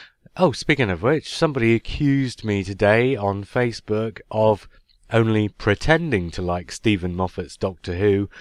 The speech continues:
because otherwise I wouldn't get interviews with people who work on Doctor Who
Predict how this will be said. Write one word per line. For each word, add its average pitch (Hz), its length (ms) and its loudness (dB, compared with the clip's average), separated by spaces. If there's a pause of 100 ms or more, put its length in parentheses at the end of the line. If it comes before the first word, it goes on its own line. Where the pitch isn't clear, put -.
(280)
because 98 680 0
otherwise 101 560 2
I 101 100 -4
wouldn't 101 260 -2
get 104 220 -2
interviews 104 540 -2
with 101 160 -4
people 98 360 0
who 101 140 -2
work 131 340 0
on 113 140 -2
Doctor 104 380 -6
Who 110 320 0